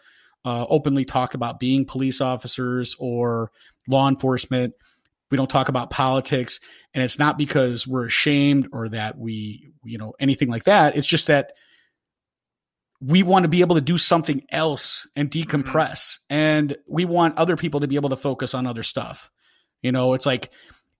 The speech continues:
Speaker 1: they'll say when a man comes home, you should give him, like, ten minutes to transition into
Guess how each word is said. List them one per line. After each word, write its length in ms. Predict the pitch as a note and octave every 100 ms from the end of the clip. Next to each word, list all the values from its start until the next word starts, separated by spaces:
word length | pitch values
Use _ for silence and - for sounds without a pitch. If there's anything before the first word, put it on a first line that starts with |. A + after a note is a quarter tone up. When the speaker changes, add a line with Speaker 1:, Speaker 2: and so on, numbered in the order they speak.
| _
Speaker 1:
they'll 160 | C3+ D#3+
say 300 | - F3 D#3
when 160 | C#3+ C#3+
a 40 |
man 280 | C3+ D#3+ D#3+
comes 220 | D#3+ D3
home, 280 | D3 D3 D3
you 60 | C3+
should 200 | C#3 A#2+
give 160 | C3
him, 100 | C3+
like, 380 | C3 A#2+ A#2+ - -
ten 240 | - D3+
minutes 340 | C#3+ C#3 B2 -
to 100 | C#3
transition 680 | - C#3+ C3 C3+ - C#3
into 500 | B2 B2+ - C3 B2+